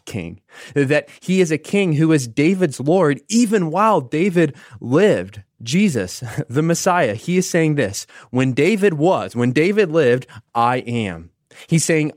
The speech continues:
"I was David's Lord when David sat on the throne." He's saying, "Even though I'm human, I am something more than that.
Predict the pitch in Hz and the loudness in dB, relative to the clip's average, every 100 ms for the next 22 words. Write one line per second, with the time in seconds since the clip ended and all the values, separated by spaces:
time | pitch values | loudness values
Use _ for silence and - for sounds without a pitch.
0 | - 143 196 180 131 120 120 113 113 104 | -2 0 2 2 0 -2 -2 -2 -4 -6
1 | 107 110 113 - - 117 113 120 127 127 | -2 0 0 -4 -8 -4 -2 -2 -2 -4
2 | - - 120 123 117 104 101 160 139 101 | -6 -2 -2 -2 -6 -6 -4 -2 0 -2
3 | 107 - - 170 151 175 160 151 117 123 | -6 -16 -6 -4 0 0 0 -2 -6 -12
4 | 127 160 185 226 220 208 196 175 190 175 | -10 -4 0 0 2 2 0 0 0 0
5 | - 214 151 135 - 147 175 165 - - | 2 4 4 0 -2 -2 0 -2 -4 -6
6 | - 185 190 165 - 131 160 208 165 113 | -2 -2 -2 -4 -4 0 2 2 -2 -4
7 | 87 - | -8 -12